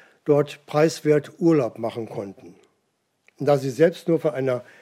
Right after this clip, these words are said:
kleinen Rente lebte und wir ja nicht ganz mittellos waren,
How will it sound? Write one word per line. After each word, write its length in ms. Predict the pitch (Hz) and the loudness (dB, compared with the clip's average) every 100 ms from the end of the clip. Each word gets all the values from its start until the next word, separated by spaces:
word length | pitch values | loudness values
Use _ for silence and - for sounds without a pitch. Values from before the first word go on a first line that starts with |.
| _ - | _ -6
kleinen 440 | 156 151 139 123 | 0 0 0 -4
Rente 640 | 110 160 196 170 156 131 120 | -4 -4 0 4 4 2 -6
lebte 720 | 110 131 190 - 180 180 175 _ _ _ _ _ - | 0 2 2 0 2 2 0 _ _ _ _ _ -18
und 180 | 123 131 | -8 0
wir 100 | 143 | 4
ja 180 | 131 | 4
nicht 320 | 123 123 - - | 2 -4 -8 0
ganz 340 | 147 202 - | 2 2 0
mittellos 580 | 175 175 156 156 156 147 | 0 2 0 0 0 2
waren, 460 | 151 151 151 151 | 6 6 4 0